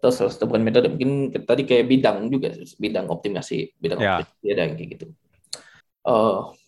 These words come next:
Speaker 1: lainnya ada, ini se-, se-, salah satu me-, masalah spesifik ya, eh, traveling salesman problem.
Speaker 2: Hmm.
Speaker 1: Jadi, apa ini traveling salesman problem? Ya, sesuai namanya. Misal ada kurir,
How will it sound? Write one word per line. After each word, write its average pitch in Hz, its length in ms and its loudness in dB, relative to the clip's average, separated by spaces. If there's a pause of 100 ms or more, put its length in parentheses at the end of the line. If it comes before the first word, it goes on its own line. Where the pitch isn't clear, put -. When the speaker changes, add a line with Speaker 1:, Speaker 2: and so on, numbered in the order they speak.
(680)
Speaker 1:
lainnya 143 480 6
ada, 139 180 8 (720)
ini 156 80 0
se-, 143 240 -8
se-, - 240 -6
salah 123 240 2
satu 127 160 -6
me-, 127 320 0
masalah 117 240 2
spesifik 127 560 -4
ya, - 80 -12 (800)
eh, 123 240 8
traveling 139 480 4
salesman 135 480 2
problem. 143 480 0 (400)
Speaker 2:
Hmm. 117 240 -8 (400)
Speaker 1:
Jadi, 131 560 4 (240)
apa 180 240 4
ini 135 160 0
traveling 120 400 -8
salesman - 480 -10
problem? 127 480 -6
Ya, - 80 -12
sesuai 113 320 -2
namanya. 135 400 2 (320)
Misal - 400 6
ada 113 240 2
kurir, 151 640 4